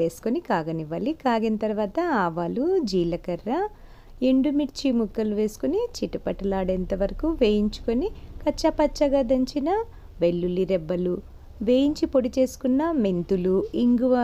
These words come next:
వేసుకొని ఒకసారి అంతా బాగా కలుపుకొని పచ్చి కరివేపాకు వేసుకొని కొన్ని సెకండ్స్ వేయించుకొని ఈ పోపు కూడా వేసుకోవాలి. పాన్లో తగినన్ని నీళ్లు వేసుకొని అంతా బాగా కలుపుకొని పది నిమిషములు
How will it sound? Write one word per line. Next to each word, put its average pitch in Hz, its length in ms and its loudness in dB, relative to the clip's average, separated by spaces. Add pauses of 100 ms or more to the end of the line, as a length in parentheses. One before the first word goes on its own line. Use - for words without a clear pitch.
(140)
వేసుకొని 196 500 -2 (220)
ఒకసారి 240 540 0
అంతా 190 240 0 (160)
బాగా 170 400 0 (200)
కలుపుకొని 196 640 0 (880)
పచ్చి 240 280 0 (100)
కరివేపాకు 208 640 0
వేసుకొని 277 360 0 (120)
కొన్ని 339 340 0
సెకండ్స్ 233 480 0
వేయించుకొని 220 680 0 (520)
ఈ 262 40 2 (140)
పోపు 226 260 2 (160)
కూడా 196 220 2 (100)
వేసుకోవాలి. 170 600 0 (120)
పాన్లో 175 420 0 (440)
తగినన్ని 220 580 2
నీళ్లు 202 340 0
వేసుకొని 233 420 0 (140)
అంతా 190 240 0 (140)
బాగా 170 380 0 (100)
కలుపుకొని 202 500 0 (160)
పది 311 260 2
నిమిషములు 285 540 2